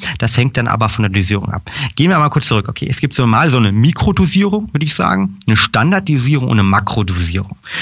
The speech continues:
Die Mikrodosierung, die wird vor allem für die Sachen, ähm, eingesetzt, die wir jetzt schon mal besprochen haben. Also, ähm, hier spricht man oft für einsetzbar im Bereich von Schlaf,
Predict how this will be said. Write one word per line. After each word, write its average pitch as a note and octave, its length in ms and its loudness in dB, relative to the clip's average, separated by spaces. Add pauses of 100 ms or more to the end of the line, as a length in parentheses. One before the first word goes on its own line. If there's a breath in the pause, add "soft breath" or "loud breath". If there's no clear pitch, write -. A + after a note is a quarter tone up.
(120)
Die G#2 80 2
Mikrodosierung, D3+ 840 2
die A#2+ 120 2
wird A#2 120 0
vor G#2+ 200 0
allem A#2 200 2
für A#2 100 0
die G#2+ 120 2
Sachen, A#2 320 0 (320 loud breath)
ähm, A2 180 2
eingesetzt, A#2 760 2 (920)
die A#2 120 -2
wir A2+ 80 2
jetzt A2 80 2
schon G#2+ 100 2
mal G2 60 2
besprochen C#3 480 0
haben. B2+ 200 2
Also, G#2+ 200 2 (320 loud breath)
ähm, - 360 0
hier - 160 0
spricht - 340 0
man A2+ 80 2
oft G#2+ 260 0
für G#2 360 2
einsetzbar G#2+ 840 0
im A#2+ 240 0
Bereich G#2+ 420 0
von F#2+ 180 -4
Schlaf, C3+ 540 2